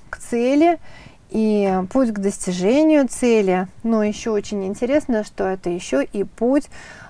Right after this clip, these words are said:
трансформации героя, или, как мы говорим, путь арки героя. То есть, когда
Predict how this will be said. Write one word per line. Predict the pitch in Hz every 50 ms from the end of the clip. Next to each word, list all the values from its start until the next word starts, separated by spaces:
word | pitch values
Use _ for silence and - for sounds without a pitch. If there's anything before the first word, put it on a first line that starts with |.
| - -
трансформации | - 247 247 233 220 - - 208 190 190 202 202 202 202 202 - 208 190 190
героя, | 185 190 202 202 196 190 180 170 165 165 165 - -
или, | 208 196 196
как | 190 - 208 202 -
мы | 208 196 190
говорим, | 185 190 185 208 202 214 254 277 269
путь | - - 202 226 240 - - - - - - _ -
арки | 214 208 202 208 202 - - 202
героя. | 196 180 196 202 202 208 202 185 175 175 175
То | - 190
есть, | 185 180 -
когда | - - 202 196 190 196 196 196 196 190